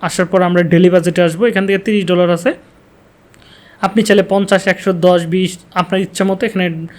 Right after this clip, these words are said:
ডেইলি বাজেট সিলেকশন করতে পারবেন। তো আমি আপাতত তিরিশই রাখতেছি। এখান থেকে স্টার্ট টাইম এবং এন্ড টাইমটা সিলেকশন করব, আর এটা যদি সিলেকশন করে, এটা অটোমেটিক্যালি চলতেই থাকবে কন্টিনিউয়াসলি।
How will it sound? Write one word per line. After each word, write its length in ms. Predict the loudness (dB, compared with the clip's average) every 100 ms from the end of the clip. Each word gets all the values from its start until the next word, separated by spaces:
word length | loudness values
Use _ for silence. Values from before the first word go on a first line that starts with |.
| -16 0
ডেইলি 240 | 4 4
বাজেট 260 | 4 0 -2
সিলেকশন 380 | -2 -2 -2 -4
করতে 260 | -4 -2
পারবেন। 300 | -2 -2 -6 -10 -16 _ _ -2
তো 60 |
আমি 140 | 0 2
আপাতত 280 | 0 -2 0
তিরিশই 300 | -2 -2 0
রাখতেছি। 540 | 0 0 -8 -4 -6 -6 -20 -20 _
এখান 220 | -2 0
থেকে 220 | 0 0 -2
স্টার্ট 340 | -2 0 0 0
টাইম 240 | 0 0
এবং 320 | 0 0 0
এন্ড 200 | 0 2
টাইমটা 300 | 2 0 0
সিলেকশন 420 | -4 -2 -2 -2 -2
করব, 320 | 0 0 -4 -8 -20 -8
আর 140 | -2 -2
এটা 220 | 0 0 0
যদি 200 | 0 -2
সিলেকশন 380 | 0 -2 -4
করে, 300 | -2 -2 -2
এটা 120 | 0 2
অটোমেটিক্যালি 560 | 2 2 0 0 -4
চলতেই 360 | 0 0 2 0
থাকবে 280 | 0 -2 -4
কন্টিনিউয়াসলি। 600 | -4 -4 -6 -8 -10